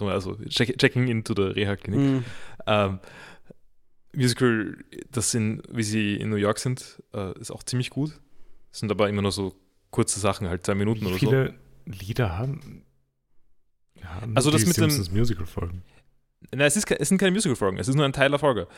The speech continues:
Speaker 3: Ach so.
Speaker 1: Also das ist bei, äh, kein-, keine Ahnung, es ist halt, wird halt so durchgeskippt, die Szenen mehr oder
Speaker 3: Mhm.
Speaker 1: weniger, und man hört drei Lieder oder sowas beim, beim Planet der Affen.
Speaker 3: Ja.
Speaker 1: Oder vier. Äh,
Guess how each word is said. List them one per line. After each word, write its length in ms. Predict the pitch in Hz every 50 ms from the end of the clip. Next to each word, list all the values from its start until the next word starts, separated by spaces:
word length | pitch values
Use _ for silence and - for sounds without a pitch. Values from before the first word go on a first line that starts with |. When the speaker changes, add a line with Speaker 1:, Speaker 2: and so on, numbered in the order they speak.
| - - 101
Speaker 3:
Ach 80 | 101
so. 40 | -
Speaker 1:
Also 140 | 123 123 127
das 160 | 131 127 -
ist 140 | 139 131 -
bei, 440 | - 135 127 123 123 123 117 110 - - - _ - _ _ _ _ _ _ _ _ _ _ _ _ -
äh, 340 | 110 107 104 104 101 95 - - _ _ - - -
kein-, 240 | - 107 98 92 - - - - - - -
keine 200 | - 113 110 87
Ahnung, 200 | 90 110 123 123
es 140 | 117 107 131
ist 60 | 123
halt, 140 | 135 127 135
wird 160 | 135 - -
halt 100 | 135 123
so 80 | 131 123
durchgeskippt, 680 | - 165 170 - 165 - - 175 175 - - - -
die 40 | 143
Szenen 360 | - - 143 127 131 143 165
mehr 80 | 165 147
oder 100 | 143 147
Speaker 3:
Mhm. 40 | -
Speaker 1:
weniger, 360 | 139 143 139 151 156 170 160
und 160 | - 120 -
man 140 | 120 117 107
hört 260 | 107 117 - - - - _ _ _ _ _ _ -
drei 180 | 113 98 98
Lieder 260 | 104 98 117 131 139 117
oder 120 | 98 104
sowas 240 | - - - 98 -
beim, 420 | - 98 90 87 87 87 85 80 - - - - - - - -
beim 220 | 104 95 92 90
Planet 220 | 95 98 98 90
der 80 | - 90
Affen. 260 | 87 - - 98 98 - _ _ _ _ _ -
Speaker 3:
Ja. 260 | 98 92 92 110 120 - - - - _ _ _ _ _ _ _
Speaker 1:
Oder 200 | - 110 98 95
vier. 240 | - - 101 95 101 104 - _ _ _ _ _ _ _ _ _ _ _ _ -
Äh, 240 | 104 101 98 101